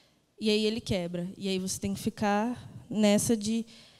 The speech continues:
tentar estabilizar o seu framework. A automação de testes é algo muito valioso quando a gente tá falando sobre entregas frequentes e confiáveis,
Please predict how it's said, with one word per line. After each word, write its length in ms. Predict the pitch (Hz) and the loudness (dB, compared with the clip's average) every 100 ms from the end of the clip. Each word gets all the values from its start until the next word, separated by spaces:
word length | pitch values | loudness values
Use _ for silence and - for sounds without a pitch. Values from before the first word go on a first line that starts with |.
| _ - | _ -2
tentar 480 | 226 226 254 254 | 0 2 2 4
estabilizar 760 | 311 - 302 254 262 247 233 240 | 4 2 2 4 4 2 4 2
o 60 | 254 | 4
seu 160 | 269 | 2
framework. 720 | 240 254 254 208 180 180 - - - _ _ _ _ _ _ _ _ _ _ _ _ _ _ _ _ _ | 2 0 0 0 -2 -2 -4 -6 -10 _ _ _ _ _ _ _ _ _ _ _ _ _ _ _ _ _
A 340 | - 196 196 196 | -10 -6 -4 0
automação 520 | 220 285 302 311 359 | 6 8 10 10 8
de 140 | 349 | 6
testes 380 | 311 302 320 320 | 4 4 4 4
é 40 | 311 | 4
algo 240 | 302 277 | 4 4
muito 240 | 285 294 | 2 2
valioso 800 | 302 330 320 233 240 269 330 320 - - - | -2 -8 -2 4 6 6 4 2 -6 -8 4
quando 180 | 226 | 8
a 60 | 233 | 10
gente 260 | 233 233 - | 8 6 2
tá 120 | 226 | 2
falando 420 | - 233 226 226 | 4 2 2 0
sobre 640 | - 226 214 220 220 214 | 0 -2 0 0 0 0
entregas 500 | 208 208 214 208 208 | 0 2 4 4 2
frequentes 540 | - 202 - 214 208 202 | 0 -2 -2 0 0 -2
e 20 | |
confiáveis, 840 | - 202 - 196 170 196 220 - | -2 -2 -2 -2 -2 -2 -4 -6